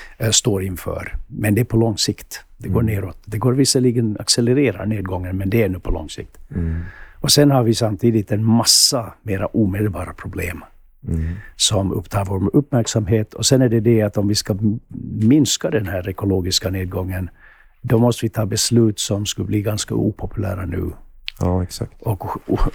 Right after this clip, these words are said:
Speaker 1: ekonomiskt på kort sikt olönsamma. På lång sikt skulle de skapa mer resiliens.
Speaker 2: Precis.
Speaker 1: Men på kort sikt skulle de vara olönsamma.
Speaker 2: Mm.
Speaker 1: Och det skulle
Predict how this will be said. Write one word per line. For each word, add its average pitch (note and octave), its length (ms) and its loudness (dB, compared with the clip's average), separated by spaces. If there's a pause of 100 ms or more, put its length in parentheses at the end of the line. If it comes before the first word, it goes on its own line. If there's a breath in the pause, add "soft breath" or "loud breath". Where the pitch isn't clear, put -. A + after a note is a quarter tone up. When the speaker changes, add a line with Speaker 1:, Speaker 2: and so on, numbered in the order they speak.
(220)
Speaker 1:
ekonomiskt B2 600 2
på - 80 -8
kort - 260 0
sikt - 320 0
olönsamma. G#2 680 0
På G#2 120 -4
lång C#3 220 4
sikt - 280 0
skulle A2+ 240 -2
de G#2+ 280 4
skapa A2 340 0
mer A2 160 0
resiliens. A2 760 0 (260 soft breath)
Speaker 2:
Precis. - 440 -2
Speaker 1:
Men G2 360 2
på G2 160 -2
kort - 340 -2
sikt - 280 -4
skulle - 240 -4
de G2 60 -2
vara G2+ 180 0
olönsamma. F#2 840 0
Speaker 2:
Mm. F2 320 0
Speaker 1:
Och G#2 120 -4
det A#2 120 4
skulle G#2 260 -2